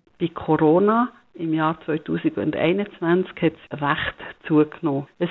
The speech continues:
waren manchmal auch Corona-Skeptiker, die nicht einverstanden waren mit den Massnahmen, die wir haben müssen einführen, auch in den Gottesdiensten.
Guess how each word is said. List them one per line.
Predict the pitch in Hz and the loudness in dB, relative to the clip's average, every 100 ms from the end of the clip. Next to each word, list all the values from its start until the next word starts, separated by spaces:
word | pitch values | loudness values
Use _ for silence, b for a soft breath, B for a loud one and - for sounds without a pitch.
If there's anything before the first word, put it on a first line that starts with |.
| - | 0
waren | 160 156 | 2 4
manchmal | 156 147 165 170 147 | 4 4 4 4 0
auch | - | -2
Corona-Skeptiker, | - 147 156 185 202 - - 180 - 190 - 190 - - | -2 2 6 6 4 0 -4 -4 -4 -12 -8 -8 -8 -6
die | 180 185 b b | -2 -2 b b
nicht | 151 160 160 160 | 0 4 4 4
einverstanden | 156 160 - - 160 165 160 | 0 0 -2 -2 2 2 2
waren | - 160 - - 143 | -4 -10 -10 -2 2
mit | 156 151 | 2 2
den | 151 | 2
Massnahmen, | 139 139 160 - 156 151 156 | 2 2 0 0 2 4 2
die | 151 | 2
wir | 147 156 | 0 2
haben | 147 151 | 2 4
müssen | 147 147 143 - - 147 | 4 2 0 -6 -4 -6
einführen, | - 160 151 143 | -4 -2 0 0
auch | - 143 143 | 2 2 2
in | 156 139 | 0 0
den | 139 | -2
Gottesdiensten. | - - - - - 143 143 - - | -4 -6 -6 -10 0 0 0 -4 -6